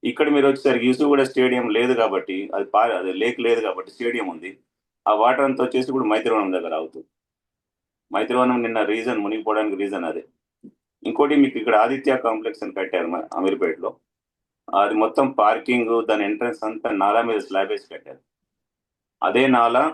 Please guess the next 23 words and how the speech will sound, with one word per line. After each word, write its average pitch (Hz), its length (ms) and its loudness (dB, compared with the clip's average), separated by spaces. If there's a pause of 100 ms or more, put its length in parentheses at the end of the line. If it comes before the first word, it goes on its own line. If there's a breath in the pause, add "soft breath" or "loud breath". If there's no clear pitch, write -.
(300)
మనకి 104 280 -2
ఇప్పుడు 104 180 -4
పాస్‌పోర్ట్ 110 440 0
ఆఫీస్ 113 240 0
ఎదురుగా 107 400 -4
నుంచి 107 220 -6
సత్యం 120 360 -4
థియేటర్ 110 300 -4
పక్క 101 220 -4
నుంచి 104 200 -4
వెళ్ళి - 180 -6
బేగంపేట 110 500 -2
నాలాలో 95 320 -4
కలుస్తుంది. - 460 -14 (840)
మీకు 104 120 2
అసలు 123 220 0
ఆ 107 60 2
నాలా 113 400 4
రూపురేఖలు 117 600 0
లేవు, 120 200 0
పైన 107 260 -2
స్లాబ్‌లు 202 460 -2
వేశారు, - 420 -6